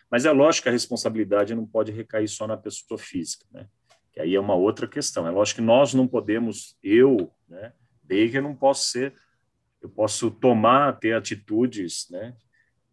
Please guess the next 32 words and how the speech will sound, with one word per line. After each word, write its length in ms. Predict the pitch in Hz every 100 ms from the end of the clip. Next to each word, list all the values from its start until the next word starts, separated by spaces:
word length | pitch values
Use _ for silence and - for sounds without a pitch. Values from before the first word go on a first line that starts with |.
| _
é, 640 | 85 82 78 - - - _ _
pra 120 | 101
mitigar 560 | 98 110 - 92 107 127
impactos, 1040 | 104 104 101 123 127 - 98 85 - - -
né? 340 | 95 120 110 - _ _ _ _ _
É, 160 | 98 90
vamos, 580 | 107 131 147 107 - - _ _
ah, 140 | 135 127
não 140 | 107
quero 260 | 104 117 135
mais 240 | 127 135
comprar 460 | 151 127 - 123 131
refrigerante 640 | 131 139 131 123 127 -
pet, 480 | - 104 110 - - _ _
né? 160 | 98 - _ _ _ _ -
E 60 |
aí, 280 | 95 135 170 - _ _ -
é, 200 | - - _ _ _ _ _ _
é 80 | -
uma 120 | 117
outra, 420 | 180 202 220 -
aí 240 | - 113 185
já 140 | 180
é 100 | 185
uma 160 | 190 170
outra 340 | 156 202 247
ideia. 460 | 196 120 127 113 90
Além 220 | 95 143
de 80 | 160
você 320 | 156 - 135
se 240 | - - 113
minimili-, 640 | 117 120 117 104 98 104